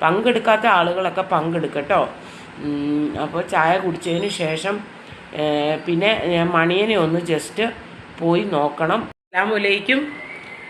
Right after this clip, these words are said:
ആ, അപ്പോൾ ഇന്ന് ഒരു പ്രധാനപ്പെട്ട കാര്യം പറയാനാണ് ഞാൻ ഈ വീഡിയോയിൽ വന്നിരിക്കുന്നത്.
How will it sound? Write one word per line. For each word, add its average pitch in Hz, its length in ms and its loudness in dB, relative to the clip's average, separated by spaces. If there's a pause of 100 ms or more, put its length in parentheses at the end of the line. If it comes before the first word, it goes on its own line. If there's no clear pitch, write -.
(120)
ആ, 160 600 4
അപ്പോൾ 226 420 2
ഇന്ന് 208 300 2
ഒരു 214 240 4
പ്രധാനപ്പെട്ട 208 720 2
കാര്യം 185 420 2
പറയാനാണ് 165 500 4
ഞാൻ 160 280 0
ഈ 160 80 -4
വീഡിയോയിൽ 147 460 0
വന്നിരിക്കുന്നത്. 151 800 -2